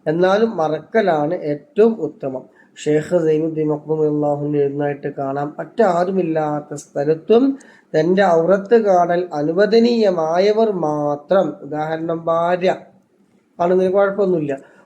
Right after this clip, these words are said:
ഉള്ള സ്ഥലത്തും കുളിക്കാൻ വേണ്ടി പൂർണ്ണ നഗ്നമാവുന്നതാണ്, അതിനൊന്നും കുഴപ്പമില്ല എന്നർത്ഥം. എന്നാലും മറക്കലാണ്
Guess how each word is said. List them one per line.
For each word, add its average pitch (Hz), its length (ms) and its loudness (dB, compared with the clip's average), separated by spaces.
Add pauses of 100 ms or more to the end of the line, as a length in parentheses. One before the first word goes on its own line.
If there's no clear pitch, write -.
ഉള്ള 220 240 4
സ്ഥലത്തും 165 760 0
കുളിക്കാൻ 165 580 0
വേണ്ടി 156 260 2
പൂർണ്ണ 160 460 0
നഗ്നമാവുന്നതാണ്, 156 1300 0
അതിനൊന്നും 185 380 -4
കുഴപ്പമില്ല 160 600 -2
എന്നർത്ഥം. 151 460 -4 (160)
എന്നാലും 190 520 2
മറക്കലാണ് 160 1120 0